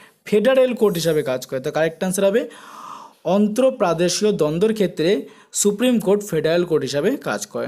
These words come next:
তো কি নোট করে নাও কিছু বিষয়। সুপ্রিম কোর্ট প্রতিষ্ঠাকাল পয়লা অক্টোবর উনিশশো সাঁইত্রিশ খ্রিস্টাব্দে সুপ্রিম কোর্ট প্রতিষ্ঠা করা হয়, সেই সময় কোর্টের নাম ছিল ফেডারেল কোর্ট অফ ইন্ডিয়া। পরবর্তী ক্ষেত্রে আঠাশে জানুয়ারি উনিশশো পঞ্চাশ সালে এই কোর্টের নামকরণ করা হয় ভারতের সর্বোচ্চ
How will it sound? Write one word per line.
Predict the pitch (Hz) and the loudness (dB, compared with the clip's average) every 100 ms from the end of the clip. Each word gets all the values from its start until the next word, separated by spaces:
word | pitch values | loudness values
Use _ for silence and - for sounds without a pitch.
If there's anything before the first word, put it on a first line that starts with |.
| 127 | -8
তো | 156 | -4
কি | 202 | 0
নোট | 190 214 220 | 2 2 2
করে | 226 | 2
নাও | 226 | 2
কিছু | 220 220 | 0 0
বিষয়। | 202 202 247 | 0 0 -2
সুপ্রিম | - 170 185 | -2 -2 -2
কোর্ট | 185 190 | 0 -2
প্রতিষ্ঠাকাল | 180 196 190 208 220 254 - - - | -2 -4 -2 0 -2 -4 -10 -20 -12
পয়লা | - 180 226 254 | -2 0 2 2
অক্টোবর | 226 - 208 | 0 -4 0
উনিশশো | 208 196 | 2 2
সাঁইত্রিশ | 185 156 208 | 0 -2 -2
খ্রিস্টাব্দে | 185 190 170 180 | -2 -2 0 -2
সুপ্রিম | 160 160 | -4 -6
কোর্ট | 160 165 | -6 -2
প্রতিষ্ঠা | 156 156 | -2 0
করা | 156 165 | 0 2
হয়, | 208 | 0
সেই | 285 160 165 | 0 -4 -2
সময় | 202 202 | -2 0
কোর্টের | 202 196 | 0 -2
নাম | 160 156 | -2 -2
ছিল | 185 175 185 | -2 -2 -2
ফেডারেল | 185 143 185 220 240 | -2 0 2 2 2
কোর্ট | 226 156 147 | 0 0 2
অফ | 131 135 | -2 -2
ইন্ডিয়া। | 147 165 220 247 - - - _ | -4 2 2 0 -12 -20 -20 _
পরবর্তী | 151 165 220 247 262 | 0 2 2 0 -2
ক্ষেত্রে | 226 196 175 185 - | 0 0 0 -2 -2
আঠাশে | 127 135 208 214 247 | -2 0 0 0 2
জানুয়ারি | 240 220 208 | 2 4 4
উনিশশো | 208 180 175 | 2 0 -4
পঞ্চাশ | 156 160 160 220 | -4 -4 0 0
সালে | 214 190 185 | 0 -2 0
এই | 175 | -2
কোর্টের | 165 160 160 | 0 -2 -2
নামকরণ | 143 139 143 156 | -4 -4 -2 0
করা | 156 | 2
হয় | 196 | 0
ভারতের | 190 120 117 123 | 0 -4 -8 -6
সর্বোচ্চ | 135 - 123 135 160 160 | -8 -6 -8 -2 -2 0